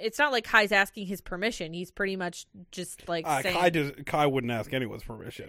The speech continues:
Speaker 1: <laughs>
Speaker 2: But
Speaker 1: Yeah, maybe Ron
Speaker 2: even Tanyel's permission,
Speaker 1: <laughs>
Speaker 2: but that's a whole other story. <laughs>
Speaker 1: Maybe Ron sees that the sec-, maybe he sees through Tanyel in a way that he's like, "I can tell that, like, I'm a pit stop." <laughs>
Speaker 2: Mm-hmm.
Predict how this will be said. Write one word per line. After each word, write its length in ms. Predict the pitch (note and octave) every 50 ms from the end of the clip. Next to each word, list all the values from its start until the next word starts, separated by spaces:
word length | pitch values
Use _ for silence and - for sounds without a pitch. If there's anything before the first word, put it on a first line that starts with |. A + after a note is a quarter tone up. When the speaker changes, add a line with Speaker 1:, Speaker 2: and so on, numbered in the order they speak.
| -
Speaker 1:
<laughs> 80 | C#3+ C#4
Speaker 2:
But 180 | F3+ - - -
Speaker 1:
Yeah, 260 | - - B3+ A3+ G#3+ A#3 - - - - D#4 C4+
maybe 360 | - A#3+ C4 C4+ D4 F4 G#4 C5+ C#5+ A4 D4
Ron 140 | C#4+ C#4+ B3
Speaker 2:
even 460 | C4+ C#4 D#4 C4+ A#3 A3+ G#3+ G3+ F#3 - - A4+ -
Tanyel's 480 | - - A3+ G#3 G3 G#3 B3 C#4 B3 -
permission, 540 | - C#4 - - - - - - E3 C3 - F#4
Speaker 1:
<laughs> 80 | A4 A#3
Speaker 2:
but 240 | F3 D#3+ D#3 - _ - F4+ A3+ - - - - - -
that's 160 | - G#3+ G#3
a 20 | G3+
whole 220 | F#3 G3+ A#3+ C4+
other 260 | C4+ C#4 B3+ G#3+ E3+
story. 400 | D3+ D#3+ D#3+ D#3 C#3+ C3 C3+ - -
<laughs> 160 | - - -
Speaker 1:
Maybe 320 | A3+ - B3 C4+ D#4+ F#4 C5 D5 C#5 A4
Ron 440 | D4+ A#3+ A#3+ A#3 A#3 A3+ A#3 A#3 A#3+
sees 680 | - - - - - - A3+ G#3+ G#3+ A3 A3 A3 G#3 -
that 320 | - G3+ F#3 F3+ F3+ F#3+ F#3+
the 80 | G3
sec-, 380 | - - - - G3+ F#3+ - A3+
maybe 220 | A3 A3+ B3 F4+
he 360 | G#4+ A4 - - C#4 D4 D4+
sees 460 | C#4 - - - B3+ B3+ B3 A3 - - -
through 180 | - B3 C4 C#4
Tanyel 500 | - - A#3+ G#3 G3+ G3 G3 F#3+ F#3 F3+
in 60 | F3+
a 80 | F3+ F3
way 180 | F3+ F3 F3
that 120 | E3+ F3 E3+
he's 340 | - - F#3+ F3+ F3 -
like, 380 | G3 F3 E3 E3 E3 - - _ _ _ _ _ _ - - _ _ -
"I 180 | - A3+ A#3 A#3
can 220 | - - B3 A#3
tell 400 | - - G#3+ A3 G#3 G3+ G3+ G3+ F#3+
that, 120 | G3+ F3
like, 300 | F#3+ G3+ F#3+ F3+ F3 - -
I'm 220 | - F#3 F#3+ F3+
a 60 | F3+ F3
pit 280 | - - G3 F3 -
stop." 440 | - - - A3+ A#3 A#3 A#3+ - -
<laughs> 340 | D4 - - - - - -
Speaker 2:
Mm-hmm. 360 | - E3 D3+ E3 D3 C#3